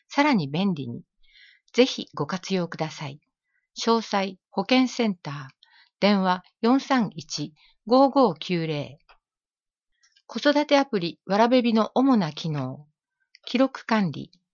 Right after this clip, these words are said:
予防接種の記録や接種スケジュールの管理。妊婦健診や子どもの健診の記録。子どもの身長や体重など、成長の記録。子育て情報。市内の子育て関連のお知らせやイベント情報。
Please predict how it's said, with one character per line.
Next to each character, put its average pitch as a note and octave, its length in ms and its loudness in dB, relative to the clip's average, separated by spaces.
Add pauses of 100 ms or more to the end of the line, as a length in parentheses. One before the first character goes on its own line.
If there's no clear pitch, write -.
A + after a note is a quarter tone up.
(140)
予 A3 100 4
防 D4+ 200 6
接 D4+ 220 0
種 A3 140 2
の G3 80 0
記 F#3+ 120 -4
録 F#3+ 220 -2
や F3+ 260 2
接 - 300 -4
種 D4 120 0
ス - 120 -6
ケ C#4 140 0
ジ A3 140 -2
ュ F#3 100 0
ー - 40 -4
ル D#3 60 -8
の C#3 140 -6
管 D#3+ 300 -4
理。 - 160 -12 (800)
妊 C#4 180 8
婦 - 140 -10
健 C#4+ 200 6
診 G3+ 220 0
や E3 160 4
子 G3 100 -2
ど A#3 100 6
も C4 100 6
の B3+ 120 4
健 A#3+ 280 4
診 A3+ 280 2
の G#3 200 0
記 - 160 -8
録。 D#3 400 -6 (480)
子 B3 120 4
ど C#4+ 100 8
も D4+ 120 6
の D4 180 6
身 C#4 240 6
長 C4 220 4
や A#3+ 180 6
体 B3 280 2
重 B3+ 200 0
な B3 140 4
ど、 - 200 -2 (300)
成 A3+ 300 2
長 G#3 240 -2
の F3+ 140 2
記 - 120 -10
録。 D3 340 -8 (600)
子 - 140 -12
育 C#4+ 280 6
て C#4 140 0
情 A3+ 240 4
報。 C#3 420 -8 (260)
市 - 180 -2
内 D4 180 4
の E3+ 100 0
子 - 120 -12
育 C4 260 4
て C4 100 -2
関 C4+ 220 6
連 F3+ 180 0
の C#3+ 140 -4
お - 80 -12
知 G#3 160 -4
ら G3 100 -4
せ F#3 180 -6
や E3 200 -2
イ D#3+ 100 -6
ベ G#3 140 2
ン A3+ 80 0
ト G#3+ 120 -4
情 F3 260 -4
報。 C3 320 -10